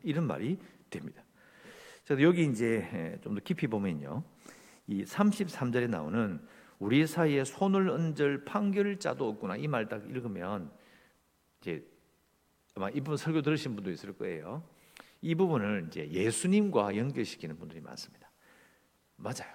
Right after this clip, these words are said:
예수님과 연결됩니다. 예수님이 이 사람이란, 이 존재란 뜻이 아니고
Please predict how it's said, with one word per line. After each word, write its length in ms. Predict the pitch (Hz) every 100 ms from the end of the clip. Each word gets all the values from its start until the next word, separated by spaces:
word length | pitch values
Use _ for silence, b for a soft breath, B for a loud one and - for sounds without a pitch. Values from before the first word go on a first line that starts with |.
| - _
예수님과 460 | 92 131 135 120 113
연결됩니다. 720 | 180 247 175 - 78 - -
예수님이 480 | 101 113 - 196 165
이 140 | 131
사람이란, 640 | 190 220 202 143 110 104 -
이 380 | 185 196 190 -
존재란 460 | 98 104 131 139 123
뜻이 260 | 135 -
아니고 580 | - 82 147 156 82